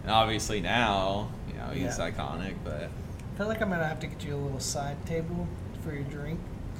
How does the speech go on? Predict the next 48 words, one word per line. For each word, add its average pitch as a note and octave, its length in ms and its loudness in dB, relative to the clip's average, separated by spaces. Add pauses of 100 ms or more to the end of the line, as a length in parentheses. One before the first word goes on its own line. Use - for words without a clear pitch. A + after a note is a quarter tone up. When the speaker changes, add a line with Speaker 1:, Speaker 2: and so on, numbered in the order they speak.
(340)
Speaker 1:
No. G2 300 -2 (100)
Speaker 2:
<laughs> - 100 -4
'Cause F#3 120 4
every F#3 220 6
single G#3 320 4
time F#3+ 260 6
you F3 100 2
lay D3+ 180 2
it D#3 100 -2
down, E3 240 2
I D#3+ 120 4
just D3 240 -4
hear D#3+ 180 0
the D3+ 100 -2
clunk. - 540 -2 (960)
Speaker 1:
We - 100 -4
need - 120 -2
Speaker 2:
It's - 120 2
Speaker 1:
that F#3+ 120 2
Speaker 2:
very B3+ 160 10
Speaker 1:
clunk. - 120 6
Speaker 2:
soft, F#3 500 6
but F3 100 4
I E3+ 80 10
can E3+ 140 0
Speaker 1:
We D#3 100 2
Speaker 2:
hear D#3+ 80 4
Speaker 1:
need F2+ 160 0
Speaker 2:
it. E2 100 2
Speaker 1:
it. - 80 0 (680)
Speaker 2:
I'm F#3+ 80 0
trying G3 220 6
to F3+ 100 2
add C#3+ 220 0
filler C3+ 300 -4
into C#3 240 -6
this C3+ 280 -4
episode - 300 -6 (120)
right - 140 -6
now. - 80 -4
Speaker 1:
Thank - 240 -4
Speaker 2:
Are D#3+ 60 -2
Speaker 1:
you. C#3 80 -2
Speaker 2:
you - 100 -2
sure D3 120 -4
about D#3 180 -4
that? - 500 -6
Uh, D#3 260 2